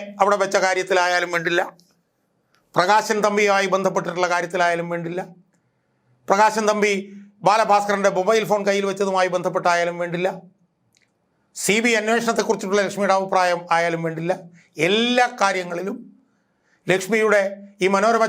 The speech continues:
ചാനലുമായിട്ടുള്ള അഭിമുഖ സംഭാഷണത്തെ തുടർന്ന് ലക്ഷ്മിയുമായി ബന്ധപ്പെട്ട് ഉയർന്നു വന്നിട്ടുള്ള സംശയങ്ങൾ കൂടുതൽ ബലപ്പെട്ടിട്ടേ ഉള്ളൂ എന്നാണ് എനിക്ക്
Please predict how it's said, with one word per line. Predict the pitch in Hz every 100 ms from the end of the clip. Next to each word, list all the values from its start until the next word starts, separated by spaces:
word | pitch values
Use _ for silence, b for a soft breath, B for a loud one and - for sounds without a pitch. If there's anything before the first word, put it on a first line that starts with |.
| 220
ചാനലുമായിട്ടുള്ള | 202 196 202 190 190 185 180 - B B 180
അഭിമുഖ | 208 214 196 190
സംഭാഷണത്തെ | 180 175 180 175 185 175
തുടർന്ന് | 160 170 190 269 302 - - _ _ _ _ _ _ _ _ _ _ _ _ _ _ _ _ _ 165
ലക്ഷ്മിയുമായി | 196 208 233 233 220 220 208
ബന്ധപ്പെട്ട് | 208 208 202 208 202 196 196
ഉയർന്നു | 214 220 208
വന്നിട്ടുള്ള | 196 208 202 190
സംശയങ്ങൾ | 190 202 202 196 190 185 B _
കൂടുതൽ | 208 202 202 190
ബലപ്പെട്ടിട്ടേ | 196 226 233 240 233 202 202 190
ഉള്ളൂ | 185 180 180
എന്നാണ് | 170 165 160 156 B B 165
എനിക്ക് | 160 156